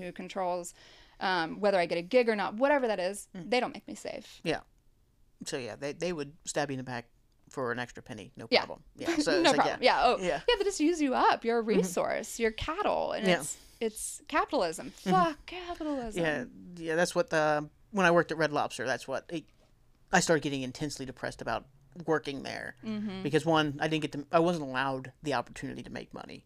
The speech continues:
Speaker 2: Like, I was a bartender, but they made me do all the to-go orders, and that's when DoorDash is hitting.
Speaker 1: Ugh.
Speaker 2: And it's like, so I'm mostly spending my time in the kitchen doing,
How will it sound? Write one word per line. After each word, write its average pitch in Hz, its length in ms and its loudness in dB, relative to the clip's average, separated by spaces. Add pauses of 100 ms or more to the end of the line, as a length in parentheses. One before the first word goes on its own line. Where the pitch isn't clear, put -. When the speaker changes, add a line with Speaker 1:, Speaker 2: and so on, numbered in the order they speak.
Speaker 2:
Like, 139 180 -6
I 135 60 4
was 135 140 -2
a - 20 -12
bartender, 131 540 -4
but 123 180 -10
they 131 80 -6
made 127 160 -6
me 127 100 -10
do 127 160 -8
all 113 100 -2
the 123 80 -8
to-go 135 280 -6
orders, 127 440 -6
and 147 80 -4
that's 139 160 -6
when 135 160 -4
DoorDash 127 440 2
is 120 100 -8
hitting. 123 360 -6 (140)
Speaker 1:
Ugh. 214 200 -4 (140)
Speaker 2:
And 156 80 0
it's 139 80 -2
like, 147 120 0
so 143 360 0 (160)
I'm 185 160 8
mostly 180 260 2
spending 160 260 -2
my 143 60 -4
time 143 220 -8
in 127 40 -8
the 127 60 -10
kitchen 143 360 -6
doing, 131 300 -6